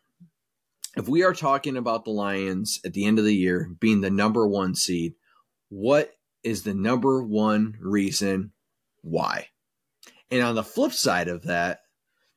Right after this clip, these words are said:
if they're not, if they drop a couple of games that we're not expecting, or they,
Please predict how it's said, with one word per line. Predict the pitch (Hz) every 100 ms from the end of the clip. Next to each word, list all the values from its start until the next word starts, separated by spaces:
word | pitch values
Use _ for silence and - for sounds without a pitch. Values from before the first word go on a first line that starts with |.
| _ - -
if | 151 -
they're | 139 117 107
not, | 98 110 160 190 - _ _ -
if | 123 123
they | 127 117
drop | 95 98 120 151 180
a |
couple | 165 190 170 170
of | 165 143
games | 160 165 170 165
that | 117
we're | 98 95
not | 90 107 143
expecting, | 127 - 156 147 - 151 143
or | 92 80
they, | 76 78